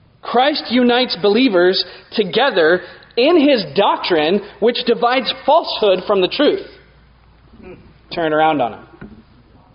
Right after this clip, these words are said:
Remember that the doctrines of the Word of God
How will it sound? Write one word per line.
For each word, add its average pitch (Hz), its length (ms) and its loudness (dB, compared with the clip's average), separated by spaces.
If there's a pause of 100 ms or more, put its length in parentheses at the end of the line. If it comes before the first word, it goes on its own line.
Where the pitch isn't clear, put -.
(800)
Remember 208 680 0 (440)
that 196 100 2
the 208 80 -2
doctrines 247 540 0
of 226 100 0
the 220 80 2
Word 220 180 4
of 175 120 -4
God 180 440 2